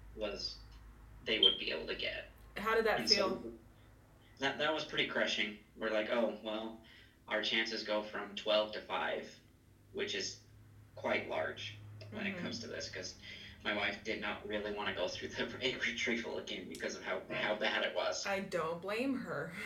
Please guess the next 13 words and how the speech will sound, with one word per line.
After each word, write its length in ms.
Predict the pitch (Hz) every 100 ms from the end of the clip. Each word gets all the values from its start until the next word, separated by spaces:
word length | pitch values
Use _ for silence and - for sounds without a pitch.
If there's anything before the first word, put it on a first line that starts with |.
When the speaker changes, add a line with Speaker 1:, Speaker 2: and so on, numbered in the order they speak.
| 202 - -
Speaker 2:
<laughs> 440 | - - - - -
I 80 | 202
Speaker 1:
No. 140 | -
Speaker 2:
really 220 | 185 180 190
don't. 380 | 214 214 180
Speaker 1:
Um, 320 | - 107 104 - - - - - - - - - - - - - - - - - -
but 160 | 127
then, 340 | 135 139 139 139
um, 260 | 127 127
they 120 | 120 120
gave 220 | 143 160
us 240 | 160 - -
the 380 | 127 123 117